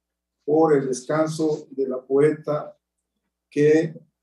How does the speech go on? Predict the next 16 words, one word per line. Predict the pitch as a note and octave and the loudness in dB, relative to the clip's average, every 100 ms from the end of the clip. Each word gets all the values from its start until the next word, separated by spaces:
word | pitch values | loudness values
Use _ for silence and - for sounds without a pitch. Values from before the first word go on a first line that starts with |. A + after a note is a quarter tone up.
| _ | _
se | - - C#3 C3+ C3 | -12 -2 0 0 2
va | C#3+ E3 D3+ | 2 2 0
a | |
un | C#3 D#3 D#3+ | -6 -4 -4
mejor | C3+ D#3+ E3 | -4 -4 -2
lugar | C#3+ B2 C#3+ C#3+ | -2 0 0 0
seguramente | - C3+ D3 C#3+ C#3+ C#3+ C#3+ D#3 D#3+ - | -4 -2 -2 0 0 -2 -4 -6 -6 -10
y | C#3 | -8
donde | C3+ C3 | -8 -4
va | B2+ | 2
a | C#3 | 2
estar | - D3+ D3 D3 - _ _ _ _ _ | 2 2 2 2 -10 _ _ _ _ _
con | C#3+ C#3 | -2 0
esos | D#3 D3+ D3 | 2 0 0
versos | D3+ E3 D#3+ - D#3+ D#3 - - _ _ _ _ _ | 4 4 2 -4 -6 -8 -14 -20 _ _ _ _ _
y | D#3 E3 F3 F3 | -6 -2 -2 -4